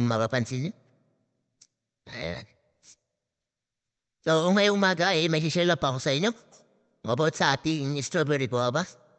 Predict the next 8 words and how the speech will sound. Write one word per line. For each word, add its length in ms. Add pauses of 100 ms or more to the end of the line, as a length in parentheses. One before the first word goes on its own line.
Ayan. 180 (1400)
So, 80
ito 160
yung 160
ating 560
strawberry 480
guava, 240
guys. 560